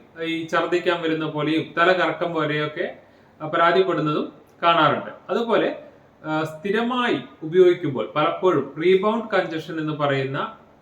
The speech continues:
ഒരവസ്ഥ, പലപ്പോഴും ഈ മരുന്നുകൾ നിർത്തി കഴിയുമ്പോൾ മുമ്പ് ഉണ്ടായിരുന്ന ലക്ഷണങ്ങളെല്ലാം ശക്തമായി തിരിച്ചു വരുന്നതും കാണാറുണ്ട്. അതുകൊണ്ട്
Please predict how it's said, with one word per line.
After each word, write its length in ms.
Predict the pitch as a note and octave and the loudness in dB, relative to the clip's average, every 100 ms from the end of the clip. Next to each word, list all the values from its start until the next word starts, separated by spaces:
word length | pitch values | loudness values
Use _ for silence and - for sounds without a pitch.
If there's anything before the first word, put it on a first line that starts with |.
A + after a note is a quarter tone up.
| D#3 | 0
ഒരവസ്ഥ, 460 | D#3+ D3+ C#3+ - A2 - | 2 2 0 -4 -10 -4
പലപ്പോഴും 560 | C#3+ C#3+ D#3 D3+ C4+ E3+ | -2 -2 -2 -2 -2 -4
ഈ 280 | E3+ E3+ D#3+ | -4 -6 -4
മരുന്നുകൾ 500 | D3 D#3 D#3+ E3+ F3+ | -2 0 0 0 0
നിർത്തി 360 | D#3 D3+ G#3+ F#3+ | -2 -4 -2 0
കഴിയുമ്പോൾ 560 | C#3+ C3 B2 - - - - _ _ D3 | 0 0 -2 -4 -6 -12 -20 _ _ -4
മുമ്പ് 340 | D#3 F#3 G3+ | 2 4 6
ഉണ്ടായിരുന്ന 360 | F3 E3+ E3+ E3+ | 4 2 0 0
ലക്ഷണങ്ങളെല്ലാം 960 | D3+ - F3 E3+ E3 D3+ D3+ C#3+ - - - - - | -2 -4 -8 -6 -2 0 0 0 -2 -12 -20 -12 -4
ശക്തമായി 500 | F3 - A3 F#3 E3+ | -4 -2 0 0 -2
തിരിച്ചു 380 | F3 D#3 D#3 F#3 | -2 -4 0 0
വരുന്നതും 420 | D#3 C#3+ C#3+ A#3 - - | 0 -2 -4 -8 -14 0
കാണാറുണ്ട്. 480 | D#3+ D3+ C3 - - - - - - D3 | 2 4 2 -4 -8 -18 -20 -20 -10 0
അതുകൊണ്ട് 560 | D3+ G#3+ F3 D#3+ - | 2 4 2 -2 -6